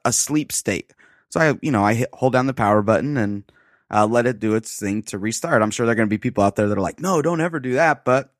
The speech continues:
you know, it works for me. It's a quick fix. It's like, "Oh, okay, the, my external monitor and my MacBook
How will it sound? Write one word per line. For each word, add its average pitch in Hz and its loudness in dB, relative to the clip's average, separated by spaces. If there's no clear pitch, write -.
you 135 -4
know, 120 2
it 110 0
works 156 0
for 107 -10
me. 80 -8
It's 95 -10
a - -8
quick - -4
fix. - -2
It's 87 -10
like, 98 -2
"Oh, 139 4
okay, 95 -2
the, 95 -8
my 104 0
external 143 -6
monitor 135 0
and 127 -2
my 110 -2
MacBook 117 -4